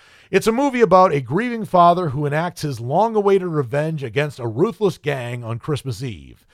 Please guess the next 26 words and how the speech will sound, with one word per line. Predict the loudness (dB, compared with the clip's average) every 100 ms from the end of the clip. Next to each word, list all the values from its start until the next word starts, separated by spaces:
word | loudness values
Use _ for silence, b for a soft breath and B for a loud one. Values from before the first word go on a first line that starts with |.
| b b b
And | -2
this | 0
is | 0
a |
film | 0 2 4 4
that | 4 2
is | 2 -2 -2
mostly | -2 2 2 0 -6 -6
silent, | -4 -4 -4 -6 -16 -20 -20 -20 _ _ -6
because | 0 4 6 4 0 -4
the | -6 -4
antagonist | -2 -2 0 0 -2
of | -2
this | -4
film | -2 -2 0
got | 0 0
shot | -2 -2 -4 -4
in |
the | -10
throat | -10 2 2 2 -2 b b b
and | -2 2
therefore | 4 2 0 -2
can't | -2 -6 -8
speak. | -10 -6 -6 -6 -12 -20 b b b b
And | 2 4 2 0 -6 0
his | 6 8 6 2 -8